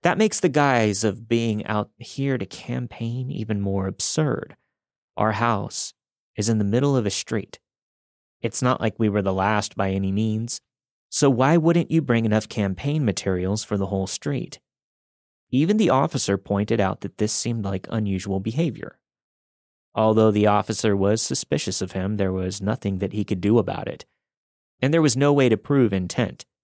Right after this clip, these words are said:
He told us to be alert and not to hesitate to call if Poncho Man returns. Fast forward a few weeks, and I noticed that a police car seemed to be permanently stationed down the road from us, about a three-minute drive.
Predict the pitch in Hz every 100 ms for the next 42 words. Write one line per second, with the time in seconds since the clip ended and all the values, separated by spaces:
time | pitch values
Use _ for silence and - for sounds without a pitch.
0 | _ _ _ _ _ _ 143 139 156 147
1 | 147 117 98 131 151 104 92 - - _
2 | _ 117 117 123 - 139 151 110 - 98
3 | - - - 107 92 98 - _ - 120
4 | 110 101 92 92 95 92 139 123 - -
5 | - - _ _ _ _ _ _ _ -
6 | 156 - - 123 104 - 101 90 95 -
7 | - - _ _ _ _ 135 135 143 165
8 | 170 - 147 139 139 - 151 147 - 101
9 | 90 - 101 98 - 92 98 - 143 127
10 | - 98 - - 98 90 104 107 - _
11 | _ 110 127 165 165 139 131 - 98 -
12 | - 110 113 - 135 - 156 147 120 95
13 | 104 92 -